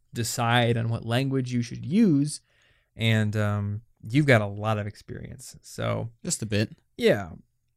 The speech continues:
Speaker 1: How did you learn how to code? How, how did you start?
Speaker 2: Okay,
Speaker 1: And how
Speaker 2: so
Speaker 1: young did you start?
Speaker 2: m-, maybe I'm gonna give, I'm gonna give a couple options because I, this was a long time ago. It was either fifth, sixth, or seventh grade.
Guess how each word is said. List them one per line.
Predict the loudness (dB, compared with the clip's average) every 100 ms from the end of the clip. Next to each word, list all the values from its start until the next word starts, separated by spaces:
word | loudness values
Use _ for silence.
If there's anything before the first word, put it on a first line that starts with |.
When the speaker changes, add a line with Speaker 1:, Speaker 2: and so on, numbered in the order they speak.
| -18
Speaker 1:
How | -10 -6
did | -4 -2
you | 0 0
learn | 0 -2 -2 -2
how | -2 -2
to | -4
code? | -6 -4 0
How, | 0
how | 0 -2
did | -2
you | -2
start? | -2 -8 -8 -20 -20 _ _ _ _ -10
Speaker 2:
Okay, | -8 -6 -4
Speaker 1:
And | 2
how | 4
Speaker 2:
so |
Speaker 1:
young | 4 2
did | 0 -6
you |
start? | -14 -14 -14 -16 -20 -20 -20 _ -20 _ _ _ _ _ -16
Speaker 2:
m-, | -16 _ -2
maybe | 2 2 2 2 2 -2 _ _ _ _ _ _ _ _ _ _ _ 4
I'm |
gonna | 6
give, | 6 0 -2
I'm |
gonna | -6
give | -4 -4
a |
couple | -2 -2 0
options | -2 -2 -4 -4
because | -4 -4 -2
I, | 2 4 2 0
this | -4
was | -4 -4
a |
long | -2 0 0
time | 0 -4
ago. | -2 -6 -10 -6
It | 2
was | 4 6
either | 6 4 4 _ _ _ _ _ _
fifth, | -2 2 4
sixth, | 4 4 4 2 2
or | 2 4
seventh | 4 4 2 -2
grade. | -6 -6